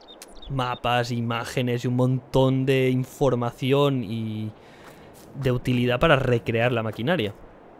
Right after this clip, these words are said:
Y muchas veces tú cuando recreas un avión, por ejemplo, no tienes todos los planos detalle del avión.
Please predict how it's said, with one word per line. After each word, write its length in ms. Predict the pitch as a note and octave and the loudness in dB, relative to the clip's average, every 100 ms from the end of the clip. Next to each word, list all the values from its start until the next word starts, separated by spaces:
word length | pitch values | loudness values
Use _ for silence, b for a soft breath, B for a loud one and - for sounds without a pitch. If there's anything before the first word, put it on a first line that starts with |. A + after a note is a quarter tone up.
| - - - - | -20 -20 -20 -8
Y 40 | |
muchas 260 | A2 G#2 A2+ | -6 -4 -4
veces 280 | A#2 C#3+ - | -2 -4 -4
tú 120 | A#2+ | -6
cuando 240 | A#2 A#2+ | -4 -2
recreas 560 | A2+ A2 A#2 A2+ A2+ - | -4 -2 0 0 -2 -6
un 260 | A2+ A2 G#2+ | -6 -4 -4
avión, 400 | A2 C3 C3 B2+ | 0 0 0 0
por 120 | A2 | -2
ejemplo, 520 | B2 A#2 A#2+ B2+ D#3 | 0 -2 0 -2 -2
no 180 | B2+ A2+ | -4 -6
tienes 460 | - A#2+ C3 A#2+ - | -6 -6 -4 -6 -8
todos 260 | A2+ A2+ A#2 | -6 -4 -2
los 200 | A#2 - | -2 -4
planos 580 | - A2+ G#2+ A2 A2+ A2 | -4 -4 -4 -6 -6 -8
detalle 400 | G2 G#2+ A2 G#2+ | -8 -6 -4 -2
del 100 | G2+ | -2
avión. 340 | A#2+ F#3 | 0 0